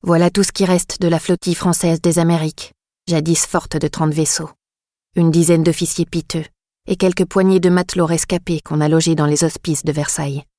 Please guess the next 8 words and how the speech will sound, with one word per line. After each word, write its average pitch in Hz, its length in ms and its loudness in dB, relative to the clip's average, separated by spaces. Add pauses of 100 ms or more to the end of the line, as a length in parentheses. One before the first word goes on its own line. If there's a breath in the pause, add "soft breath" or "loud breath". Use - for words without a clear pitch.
(1400)
L'ennemi 175 380 6
nous 185 160 6
a 180 60 4
pris 185 180 2
par 180 160 -2
surprise, 175 480 0 (180)
Votre - 220 -10
Majesté 180 500 -2